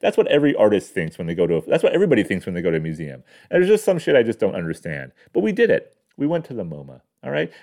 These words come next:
But after that, we went to Ray's Original Famous Pizza. I believe that's what it's called. And that's what you have to do in fucking, uh, uh, uh, New York City. And according to my pretentious notebook,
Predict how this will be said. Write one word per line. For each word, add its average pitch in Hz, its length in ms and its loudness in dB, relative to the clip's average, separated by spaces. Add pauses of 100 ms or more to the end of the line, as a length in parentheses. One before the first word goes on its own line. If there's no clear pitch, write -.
But - 80 -4
after 196 320 0
that, 156 300 0
we 139 80 0
went 127 160 -4
to 113 60 0
Ray's 139 440 2
Original 127 420 0
Famous 104 360 -4
Pizza. 71 440 -10 (120)
I - 60 -4
believe 185 260 0
that's 107 160 4
what 87 100 -2
it's 71 80 -8
called. 69 300 -8 (240)
And 151 120 -2
that's 214 200 0
what 190 100 2
you 151 100 0
have 131 120 0
to 117 100 -6
do 95 380 0 (180)
in 107 300 -2
fucking, 113 420 -2
uh, 104 240 -6
uh, 107 320 -2
uh, 104 300 -4
New 120 120 -6
York 117 220 0
City. 147 220 0
And 98 180 0
according 202 300 0
to 170 80 0
my 117 100 2
pretentious 117 420 -6
notebook, 123 440 -2